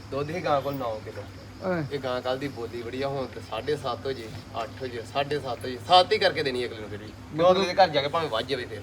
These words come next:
Speaker 2: ਦੋ ਕੁ ਮਹੀਨੇ ਹੋ ਗਏ ਸੂਈ ਨੂੰ।
Speaker 1: ਦੋ ਮਹੀਨੇ ਸੂਈ ਨੇ, ਕੱਲ੍ਹ ਦੀ ਗਾਂ ਸ਼ੀਟ ਚ ਆਈ ਆ ਤੇ ਟੀਕਾ ਹੁਣ ਡਾਕਟਰ ਨੇ ਭਰਨਾ ਸ਼ਾਮਾਂ ਨੂੰ ਆਉਣਾ।
Speaker 2: ਹੂੰ।
Speaker 1: ਉਹਦਾ ਠੰਡੇ ਹੋਏ ਭਰ ਦੇਣੇ ਟੀਕਾ।
Speaker 2: ਹੂੰ।
Speaker 1: ਹਾਂਜੀ।
Speaker 2: ਤੇ ਦੋ ਮਹੀਨੇ ਜਾਂ ਹੋ ਸਕਦਾ ਵੀ ਥੋੜਾ ਬਹੁਤਾ ਸਮਾਂ ਆਪਾਂ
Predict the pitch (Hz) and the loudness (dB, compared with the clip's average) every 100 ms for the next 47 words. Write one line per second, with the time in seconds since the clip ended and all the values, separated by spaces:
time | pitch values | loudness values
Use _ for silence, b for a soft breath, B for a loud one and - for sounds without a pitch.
0 | 127 170 202 220 185 185 160 151 143 131 | 0 0 2 0 2 2 0 -2 -4 -6
1 | - - 131 143 151 127 131 147 - 131 | -10 -4 -2 -2 -2 -4 -4 -4 -4 -4
2 | 147 131 127 131 123 113 135 131 143 143 | -2 -2 -4 -6 -6 -6 -4 -4 -4 -4
3 | 151 131 120 104 95 104 120 104 98 107 | -4 -2 -4 -6 -8 -8 -8 -8 -8 -8
4 | 98 101 98 98 - - 160 165 156 123 | -6 -6 -8 -10 -12 -10 -4 -4 -4 -6
5 | 123 131 120 127 120 120 107 98 95 95 | -4 -4 -2 -2 -2 -4 -4 -8 -10 -12
6 | - 165 156 139 131 - - - - - | -6 -4 -4 -6 -8 -12 -16 -12 -12 -6
7 | 214 185 220 247 220 214 226 202 196 202 | 0 2 4 4 4 4 4 4 4 2
8 | 214 208 202 196 190 190 175 175 180 175 | 2 0 0 0 2 2 0 0 0 0
9 | 180 | -2